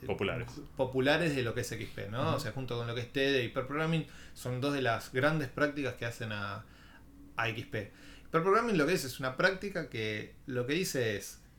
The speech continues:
Speaker 1: todo el código productivo se escribe de a parejas.
Speaker 2: Ujú.
Speaker 1: Una, un monitor, un teclado, dos
Speaker 2: Un
Speaker 1: personas.
Speaker 2: C P U.
Speaker 1: Un C P U,
Speaker 2: Dos
Speaker 1: dos
Speaker 2: personas.
Speaker 1: personas.
Speaker 2: Exactamente.
Speaker 1: Sí, dos personas, un teclado, un monitor. Ese es el concepto básico de,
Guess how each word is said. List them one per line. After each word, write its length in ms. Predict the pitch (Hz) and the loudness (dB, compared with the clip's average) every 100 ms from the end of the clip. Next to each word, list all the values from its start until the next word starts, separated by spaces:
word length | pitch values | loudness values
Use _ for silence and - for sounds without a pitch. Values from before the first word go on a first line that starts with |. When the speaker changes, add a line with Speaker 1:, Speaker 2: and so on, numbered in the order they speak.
| - - - | -20 -14 -4
Speaker 1:
todo 140 | 190 | 0
el 160 | 165 147 | 0 0
código 280 | 165 151 135 | 4 4 4
productivo 440 | 143 147 214 196 | -2 -2 0 -2
se 120 | - | -2
escribe 480 | 120 143 156 156 147 - | -4 0 2 2 -2 -4
de 80 | 127 | -4
a 60 | |
parejas. 540 | 110 95 - 110 - - - - | -2 -6 -8 -14 -16 -16 -18 -6
Speaker 2:
Ujú. 120 | 120 | 2
Speaker 1:
Una, 580 | 202 180 147 135 127 120 117 - | 6 6 4 4 2 0 -4 -2
un 160 | 202 190 | 0 2
monitor, 560 | 143 143 202 220 202 - - - | 2 0 0 0 0 -10 -16 -4
un 120 | 196 | -2
teclado, 640 | 160 143 190 240 247 - - - - - | 0 4 8 8 8 4 -6 -20 -16 -2
dos 180 | 139 | 4
Speaker 2:
Un 60 | 160 | 6
Speaker 1:
personas. 260 | 139 135 117 | 8 6 8
Speaker 2:
C 60 | |
P 60 | 139 | 6
U. 160 | 175 196 - - - | 6 2 -10 -16 -4
Speaker 1:
Un 140 | 165 | 4
C 100 | 170 | 6
P 160 | 170 202 | 8 10
U, 200 | 277 302 - | 10 6 -4
Speaker 2:
Dos 260 | 139 131 135 | 2 6 10
Speaker 1:
dos 180 | 220 - | 10 10
Speaker 2:
personas. 0 | |
Speaker 1:
personas. 520 | 160 139 117 98 95 | 8 8 2 -2 -4
Speaker 2:
Exactamente. 600 | 117 117 101 95 87 170 | 0 2 4 2 0 -4
Speaker 1:
Sí, 80 | - | 4
dos 160 | 226 | 6
personas, 460 | - 208 226 240 160 | 6 6 6 4 4
un 80 | 170 | 4
teclado, 460 | 175 220 226 202 | 4 6 8 6
un 580 | 156 143 139 131 123 117 - | 4 2 0 0 -2 -4 -6
monitor. 380 | 117 107 107 - | -4 -4 -4 -4
Ese 160 | 233 233 | -2 2
es 80 | |
el 120 | 160 131 | 2 2
concepto 720 | 127 127 131 - 131 135 - - - - - | 0 2 0 0 0 0 -2 -14 -18 -14 -4
básico 460 | 120 123 127 120 | -4 -2 -2 -2
de, 600 | 107 101 101 101 101 98 | -2 -2 -4 -6 -6 -8